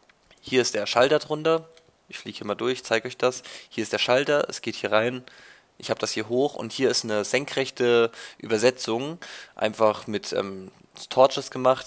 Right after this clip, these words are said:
Ich kann euch das hier nochmal zeigen. Ich mache das jetzt genauso wie in dem anderen Let's Build, ich weiß. Und dann habt ihr von hier hinten zum Beispiel mit dem Knopf oder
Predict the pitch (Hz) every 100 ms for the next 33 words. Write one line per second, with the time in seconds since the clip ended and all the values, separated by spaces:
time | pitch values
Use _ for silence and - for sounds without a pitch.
0 | - 113 - 110 113 104 - - 127 131
1 | 117 107 98 - 143 160 175 - _ _
2 | _ - - - - - 117 - 107 104
3 | - 107 113 107 101 98 117 113 120 113
4 | - - 123 - - 107 123 131 - -
5 | - - _ _ _ _ _ 110 113 113
6 | 110 - - _ _ _ _ _ - 123
7 | 131 - 123 117 113 117 107 127 131 127
8 | 110 104 107 - - - - - 143 160
9 | - - 120 - -